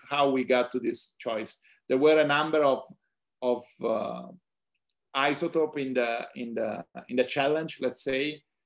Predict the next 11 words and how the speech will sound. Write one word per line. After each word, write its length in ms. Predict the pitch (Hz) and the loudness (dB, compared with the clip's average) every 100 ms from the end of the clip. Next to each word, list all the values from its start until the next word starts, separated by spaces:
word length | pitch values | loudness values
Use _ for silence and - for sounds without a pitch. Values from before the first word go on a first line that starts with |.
| _ _ 131 | _ _ -6
and, 440 | 123 117 120 120 | -4 -4 -4 -4
uh, 380 | 117 117 113 - | -2 -4 -6 -4
there 140 | 123 123 | -2 2
was 260 | 127 127 | 2 2
very 200 | - 139 | 4 2
promising 520 | 135 131 127 127 131 143 | 4 0 2 0 0 -2
result 500 | 131 127 127 135 - - | -2 0 0 0 -4 -6
from 360 | 123 120 120 | -4 -4 -10
se-, 320 | 113 - 135 - | -12 -6 -6 -6
selenium 540 | - 131 131 147 165 | -2 0 0 -2 -6
compounds, 840 | 156 151 - 151 147 156 160 - | -4 -6 -2 -2 -2 -6 -12 -18